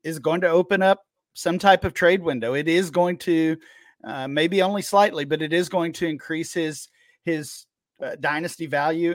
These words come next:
And I would one hundred percent be taking advantage of that. Same thing Matt said. I-, best case si-, situation or scenario, he's gonna be the, uh, third or fourth option in that offense. I don't think that's gonna change. He's never gonna be a high volume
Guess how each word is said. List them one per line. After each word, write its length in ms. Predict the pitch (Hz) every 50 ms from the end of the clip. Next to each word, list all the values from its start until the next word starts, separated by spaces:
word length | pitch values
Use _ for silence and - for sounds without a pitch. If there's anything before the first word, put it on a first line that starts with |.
| -
And 160 | 151 139 135 139
I 100 | 143 147
would 240 | 147 147 139 135 - _ _ _ _ _ _ -
one 340 | 147 135 127 170 180 175
hundred 260 | 170 180 175 160 156 131
percent 380 | 160 147 - 156 147 143 131
be 100 | - 135
taking 340 | 123 - 160 143 139 - 139
advantage 500 | 117 117 123 160 175 175 170 165 147 147
of 100 | 160 143
that. 240 | 160 156 151 151 - - - - -
Same 260 | - - 208 208 202
thing 220 | 180 180 185 160 151
Matt 260 | 160 160 165 160 -
said. 380 | - 175 170 165 160 156 147 - _ _ _ _ _ _ _ -
I-, 100 | 131 - _ - - 151 - -
best 240 | 220 247 - -
case 260 | - 208 196 190 190 -
si-, 140 | - 180 165 - _
situation 640 | - - 190 170 - 170 160 160 160 - - 165
or 80 | 156 139
scenario, 480 | 131 - 160 160 151 151 151 151 147
he's 220 | 143 135 170 165 143
gonna 180 | - 175 156
be 460 | 143 131 160 151 151 151 147 143 135 - _ _ _ _ _ - 117
the, 560 | 120 156 156 156 151 147 147 147 147 143 135 _ _ _ _ _ -
uh, 380 | - - - - - - - - _ -
third 240 | 165 160 175 170
or 80 | 156 131
fourth 360 | - - - 151 156 156 -
option 460 | - 151 151 160 - - - 170 156 156
in 120 | 151 151
that 160 | 151 143 143 135
offense. 480 | 139 147 156 - - 165 156 151 -
I 100 | 147 123 127 -
don't 240 | - 151 143 160 -
think 180 | - 151 151 139
that's 220 | - 143 135 -
gonna 180 | - 147 139 127
change. 380 | - - 135 131 131 131 127
He's 160 | 131 151 135 135
never 200 | 139 131 135 131
gonna 140 | 131 127
be 160 | 131 123 135 123
a 60 | 127
high 240 | - 131 131 127 120
volume 520 | 127 127 123 127 123 123 127 120 117 117